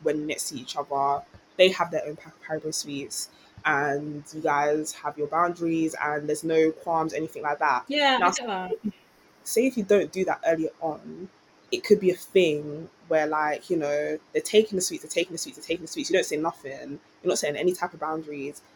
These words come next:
Speaker 1: Then one day you can't take it anymore. You pop off, say, like, "Listen, you're always taking my sweets. What do you think this is?" Rest is hair. That is more damaging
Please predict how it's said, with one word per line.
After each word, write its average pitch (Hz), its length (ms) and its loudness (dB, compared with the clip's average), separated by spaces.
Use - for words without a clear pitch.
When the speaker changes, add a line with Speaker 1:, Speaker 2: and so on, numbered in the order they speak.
Speaker 1:
Then 160 120 2
one 220 180 8
day 160 260 12
you - 120 0
can't 208 240 4
take 165 180 -2
it 175 40 -4
anymore. 160 280 -2
You 156 60 -4
pop - 240 -6
off, 160 80 -16
say, 170 200 -6
like, 156 280 0
"Listen, 202 420 6
you're - 80 2
always 220 220 10
taking 202 220 2
my 180 100 2
sweets. 180 540 2
What 202 60 6
do - 20 4
you 202 60 -2
think 180 120 -6
this 202 160 -2
is?" 175 420 4
Rest 190 240 -2
is 185 200 -2
hair. 156 460 2
That 247 220 12
is 180 140 4
more 175 160 6
damaging 151 800 2